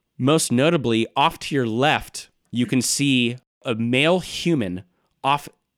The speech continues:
in the distance on one of these ledges, standing there with three bullywugs, and they're throwing rocks at something, it looks like, on the, on the ground of the quarry.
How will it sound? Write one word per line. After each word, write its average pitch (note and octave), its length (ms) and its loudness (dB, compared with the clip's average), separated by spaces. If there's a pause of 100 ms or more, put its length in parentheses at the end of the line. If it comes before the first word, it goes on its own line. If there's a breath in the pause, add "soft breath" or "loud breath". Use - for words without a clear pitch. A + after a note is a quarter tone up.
(120)
in C3+ 160 2
the A#2+ 80 -2
distance - 680 -6 (720)
on A2+ 240 0
one A#2+ 100 2
of C3 80 0
these A#2+ 200 -2
ledges, A2 600 -4 (120)
standing C#3 540 -2
there F#2+ 200 -4
with F#2 180 -8
three C3+ 380 -6
bullywugs, F#2 760 -8 (120)
and A2 140 -8
they're A#2+ 100 -6
throwing C#3 680 -2
rocks G2 420 -10 (100)
at F#2+ 160 -10
something, C#2 460 -14 (240)
it G2 140 -12
looks F2 240 -14
like, - 320 -16 (760)
on A#2+ 40 -2
the, A2 200 -4
on A#2 140 0
the G#2+ 140 -2
ground G#2 680 -2 (100)
of F#2+ 140 -10
the F#2 100 -12
quarry. - 480 -14